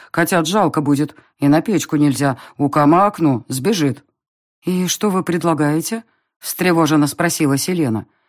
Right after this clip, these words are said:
Ей хотелось побыстрее вытащить мальчика из белья, вымыть его, накормить, одеть, осмотреть. Это уже к Бернару, а потом придумать для него приемлемые условия жизни в тёплой норе.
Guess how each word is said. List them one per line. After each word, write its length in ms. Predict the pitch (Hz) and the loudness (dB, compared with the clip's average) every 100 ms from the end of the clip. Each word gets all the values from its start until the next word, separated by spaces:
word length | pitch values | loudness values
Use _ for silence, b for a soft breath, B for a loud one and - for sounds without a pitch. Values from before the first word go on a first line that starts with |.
| _ - | _ -2
Ей 180 | 165 | 0
хотелось 460 | 151 156 220 240 - | 0 -4 -2 -2 -2
побыстрее 520 | - 170 180 165 147 | -4 -4 -2 0 0
вытащить 460 | 131 143 139 139 - | 2 0 -2 -2 0
мальчика 400 | 165 233 151 147 | -2 0 -2 0
из 220 | 135 110 | 0 0
белья, 400 | 131 113 180 254 B B - | -4 -2 -2 -2 B B -6
вымыть 460 | 120 220 254 233 | 2 4 4 2
его, 380 | 196 202 180 165 | 0 0 0 -2
накормить, 640 | - 220 170 127 139 214 B B B | -4 -2 0 2 2 0 B B B
одеть, 540 | 269 262 139 165 156 - | -2 0 0 0 -2 -6
осмотреть. 680 | - - 240 156 147 147 b b b | -4 -2 0 2 2 2 b b b
Это 200 | - 170 | -8 -2
уже 220 | 170 160 151 | -2 0 -2
к 40 | |
Бернару, 520 | 143 160 156 143 139 B B | 0 2 2 2 0 B B
а 100 | - | -6
потом 280 | 151 151 147 | -2 0 2
придумать 540 | 143 127 214 262 156 135 | 2 0 2 2 0 -2
для 180 | 143 | 2
него 300 | 139 123 180 | 4 4 0
приемлемые 760 | 240 196 170 135 127 143 165 190 | 0 -2 0 2 2 4 2 2
условия 640 | 160 170 - 139 139 175 | -2 -4 -2 0 0 0
жизни 340 | 180 143 127 151 | 0 0 0 -2
в 80 | |
тёплой 380 | - 139 131 143 | -2 -6 -2 -2
норе. 340 | 160 170 101 | -2 -4 -8